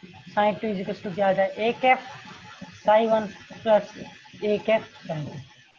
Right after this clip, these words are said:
ये इस नियम का पालन करता है, तो इसे हम क्या बोलेंगे,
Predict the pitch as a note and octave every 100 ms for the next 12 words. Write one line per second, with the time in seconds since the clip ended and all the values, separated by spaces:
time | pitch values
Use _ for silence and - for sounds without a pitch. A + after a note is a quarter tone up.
0 | _ _ _ _ _ _ _ _ _ _
1 | C4 D#4 D4+ - C4+ C4+ B3 B3+ B3 A3+
2 | B3 A#3+ A3+ B3+ B3 G3 - - _ E4
3 | D#4 D#4 C#4+ C4+ C#4 A#3+ A#3 A#3